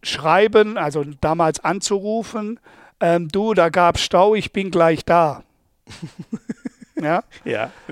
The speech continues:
Speaker 1: Und, ähm, und um die, um die Geschichte jetzt, was jetzt da all-,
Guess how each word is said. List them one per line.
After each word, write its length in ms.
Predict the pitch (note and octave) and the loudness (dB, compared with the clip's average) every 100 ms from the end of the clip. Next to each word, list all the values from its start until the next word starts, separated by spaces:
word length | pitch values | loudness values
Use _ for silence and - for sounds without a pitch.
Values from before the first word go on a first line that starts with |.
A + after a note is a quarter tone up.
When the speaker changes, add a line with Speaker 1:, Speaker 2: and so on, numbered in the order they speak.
| - | -6
Speaker 1:
Und, 300 | - E3+ E3 | 0 2 2
ähm, 400 | E3+ E3 E3 F#3+ - | 4 6 4 2 -8
und 180 | - F3 | -8 -6
um 140 | F#3+ F3 | -4 0
die, 240 | F3+ F#3+ | 4 2
um 200 | G#3 F3+ | 2 0
die 180 | E3+ E3 | 2 2
Geschichte 380 | E3 - - F#3 | 0 -2 0 0
jetzt, 200 | F3+ F#3 D#3 | 0 -2 0
was 140 | E3 | 0
jetzt 200 | F3+ D#3+ | 0 0
da 220 | F3+ D#3+ E3 | 2 2 2
all-, 260 | E3+ F3 | 0 0